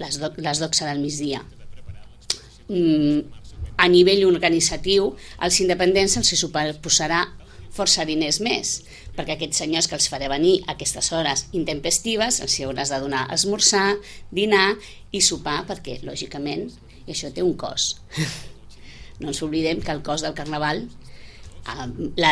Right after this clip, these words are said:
la, el que ens dona l'Ajuntament cada vegada és menys i, lògicament, cada vegada tens més necessitats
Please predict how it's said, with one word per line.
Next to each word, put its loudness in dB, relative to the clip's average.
la, 0
el -4
que 0
ens 0
dona 4
l'Ajuntament 4
cada -2
vegada -2
és 0
menys 2
i, 0
lògicament, 2
cada 2
vegada 2
tens 2
més 2
necessitats 0